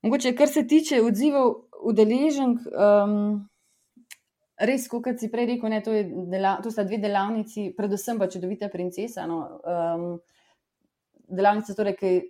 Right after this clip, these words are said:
po kateri je kar nekaj povpraševanja. Em, dobili smo res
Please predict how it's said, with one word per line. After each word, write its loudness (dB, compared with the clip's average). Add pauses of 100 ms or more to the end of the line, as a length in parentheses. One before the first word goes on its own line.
(100)
po -16
kateri 0
je -6
kar 0
nekaj -2
povpraševanja. -4 (760)
Em, -2
dobili 4
smo 0
res -2